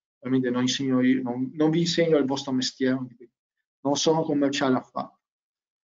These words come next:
Allora, questo è solo un, un update della performance della linea S G all'altro venerdì. La linea S G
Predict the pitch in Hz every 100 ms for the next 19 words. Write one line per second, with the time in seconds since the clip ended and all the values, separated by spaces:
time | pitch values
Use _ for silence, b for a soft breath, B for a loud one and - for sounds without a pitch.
0 | _ _ _ _ - 202 185 165 - 247
1 | 240 - 262 277 175 170 170 - 214 233
2 | 240 226 226 - 170 170 175 175 170 190
3 | 220 202 202 226 220 226 170 165 156 208
4 | - 165 170 180 175 160 147 151 151 165
5 | - 185 135 156 175 165 147 143 143 135
6 | 147 131 131 123 - 123 _ 139 156 214
7 | 254 190 - 151 131 147 156 202